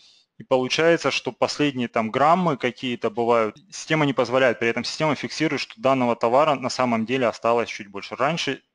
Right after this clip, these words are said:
необходимо было выполнять пересчёт этого товара, прежде чем выполнить отбор. Сейчас система может позволить отобрать чуть больше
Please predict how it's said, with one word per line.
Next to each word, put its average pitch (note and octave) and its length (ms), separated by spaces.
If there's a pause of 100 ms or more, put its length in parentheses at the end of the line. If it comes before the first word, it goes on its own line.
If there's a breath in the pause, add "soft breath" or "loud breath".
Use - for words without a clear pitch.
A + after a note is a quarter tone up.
(180)
необходимо A#2+ 640
было C3 420
выполнять A#2+ 680 (360 loud breath)
пересчёт B2 560
этого G#2+ 260
товара, C#3+ 560 (260 loud breath)
прежде B2+ 260
чем A2+ 200
выполнить A#2 500
отбор. G2+ 480 (440 loud breath)
Сейчас - 320
система D3 400 (100)
может A#2+ 480
позволить A#2+ 580 (640)
отобрать B2+ 440
чуть A#2 220
больше A2 540